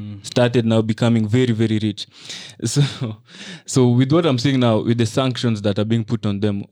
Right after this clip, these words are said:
Speaker 2: like the one we're looking at, the Abramovich, the one who's selling Chelsea, a lot of
Speaker 1: Man.
Speaker 2: pressures on him, 'cause the sanctions,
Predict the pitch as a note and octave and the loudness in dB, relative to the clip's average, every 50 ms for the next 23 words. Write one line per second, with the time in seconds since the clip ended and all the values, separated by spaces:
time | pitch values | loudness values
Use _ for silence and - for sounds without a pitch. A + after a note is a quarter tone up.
0 | - - G#2+ G#2+ G#2 G2+ - - A2+ A2 A2 A2+ A#2 A#2 A2+ A2 - - - - | -4 0 2 2 2 2 0 -4 -2 0 2 2 2 2 0 -2 -4 -10 -12 -4
1 | - G#2+ G#2+ G#2+ G#2+ A2+ - - A2+ G#2 G2 F#2+ - - G#2+ G#2 G#2 - - - | 2 2 4 4 4 0 -2 -2 -4 -4 -4 -4 -4 0 0 2 2 0 -2 -6
2 | - G#2 G#2+ A2+ A2+ A#2 B2 B2 A#2 G2+ G2+ G2+ - - - - G#2+ G#2+ A2 A2 | -6 -2 0 2 4 4 4 2 0 -2 -4 -10 -12 -12 -8 -2 0 0 2 2
3 | A2 G#2+ - - A2+ G#2+ G#2+ G#2 G2+ - - A2 G#2+ G#2 - - - G#2 G#2+ - | 0 0 0 0 0 0 0 -4 -6 -4 -4 -4 -4 -4 -6 -8 -10 -10 -10 -10
4 | _ _ _ _ _ - - - - - G#2 A2 A2 G#2+ A2+ A2 A2+ G#2 C3 A#2 | _ _ _ _ _ -20 -20 -20 -8 -2 2 2 2 2 0 -2 -2 -2 -4 -4
5 | A2+ - B2 A2+ G#2 G#2 G#2+ A2 A2+ A2+ - - - - C#3+ C#3+ C3 C3+ C3 B2 | -4 -4 -8 -10 -10 -10 -8 -8 -10 -10 -12 -14 -4 0 0 0 0 0 -2 -2
6 | - F3+ F#3 F3+ - - D#3+ C3 A2 | 0 -2 -2 -2 -2 0 -2 0 -2